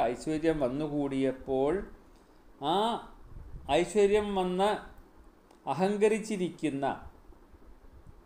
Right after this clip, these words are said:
ആര്? അസ്യ, ഈ യാദവകുലത്തിന് അന്യഥ, അന്യരിൽ നിന്ന് കഥഞ്ചിത്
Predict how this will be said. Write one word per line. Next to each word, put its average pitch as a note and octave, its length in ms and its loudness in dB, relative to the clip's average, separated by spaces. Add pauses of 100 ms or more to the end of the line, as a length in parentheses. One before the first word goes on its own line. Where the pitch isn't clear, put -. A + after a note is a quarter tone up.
(520)
ആര്? D3 300 6 (400)
അസ്യ, D#3+ 320 2 (360)
ഈ F3 120 -4
യാദവകുലത്തിന് C#3 960 0 (2000)
അന്യഥ, G#3+ 460 2 (260)
അന്യരിൽ G3+ 480 2
നിന്ന് B2 360 0 (2750)
കഥഞ്ചിത് G3+ 640 2